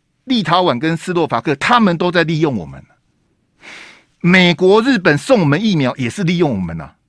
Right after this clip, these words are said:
大陆国台办说要送我们疫苗也是统战啊。天下有白吃的午餐吗？天下有白送的疫苗吗？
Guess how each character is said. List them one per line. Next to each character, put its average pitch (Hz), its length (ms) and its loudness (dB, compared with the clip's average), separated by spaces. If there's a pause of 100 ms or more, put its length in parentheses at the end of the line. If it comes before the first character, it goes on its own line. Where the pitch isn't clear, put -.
(880)
大 311 260 6
陆 294 180 4
国 226 160 2
台 226 140 2
办 247 160 2
说 262 160 2
要 262 60 4
送 269 120 2
我 202 40 2
们 202 120 0
疫 233 40 -4
苗 196 220 0
也 190 200 2
是 285 120 -2
统 175 240 0
战 254 280 2
啊。 151 360 0 (920)
天 302 260 4
下 294 200 2
有 202 120 6
白 214 200 2
吃 - 140 -4
的 269 120 4
午 185 140 0
餐 254 200 2
吗？ 262 280 2 (160)
天 277 260 2
下 294 140 4
有 196 120 6
白 208 200 2
送 269 180 2
的 233 100 2
疫 262 160 -2
苗 202 220 2
吗？ 214 300 2